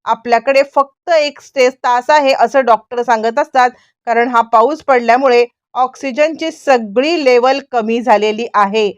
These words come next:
आणि या सगळ्यामध्ये लेवल कमी झाल्यामुळे मग आता ऑक्सिजन,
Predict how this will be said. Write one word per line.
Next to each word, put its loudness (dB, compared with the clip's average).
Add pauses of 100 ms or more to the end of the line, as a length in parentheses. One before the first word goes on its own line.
(280)
आणि -4
या 2
सगळ्यामध्ये 0
लेवल 0 (100)
कमी 0
झाल्यामुळे 2 (340)
मग 0
आता 0
ऑक्सिजन, 0